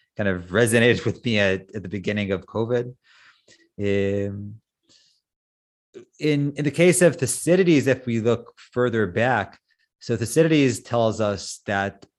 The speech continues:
plague was actually an opportunity, or many people used it as an opportunity to just do whatever they want and kind of, uh, behave in a,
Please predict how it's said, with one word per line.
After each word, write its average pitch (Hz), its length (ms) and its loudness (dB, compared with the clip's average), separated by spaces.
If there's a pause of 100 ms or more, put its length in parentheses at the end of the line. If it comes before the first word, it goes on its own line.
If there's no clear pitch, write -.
(160)
plague 117 440 0
was 107 200 -2
actually 113 340 0
an 107 100 -4
opportunity, 107 1000 -2 (180)
or 107 220 -2
many 127 240 2
people 127 400 2
used 135 400 2
it 135 120 0
as 104 120 -4
an 110 100 -4
opportunity 101 720 -4
to 101 160 -6
just 90 380 -10
do 107 220 -4
whatever 101 400 0
they 92 160 -2
want 87 500 -4 (460)
and 90 580 -8
kind 101 120 -4
of, 92 360 -4 (500)
uh, 87 280 -10 (1400)
behave 131 500 2
in 120 120 2
a, 101 680 -2